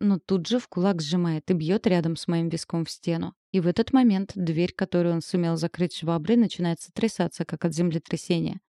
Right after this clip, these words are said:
«Все, мы едем домой, пока ты лишнего не наговорила». «Я лишнее сделала? А ты,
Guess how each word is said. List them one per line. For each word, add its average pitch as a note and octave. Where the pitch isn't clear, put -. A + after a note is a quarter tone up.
«Все, F3+
мы G#3
едем F#3+
домой, G#3+
пока E3+
ты -
лишнего F3
не E3+
наговорила». E3+
«Я F3
лишнее B3+
сделала? E3+
А A3+
ты, -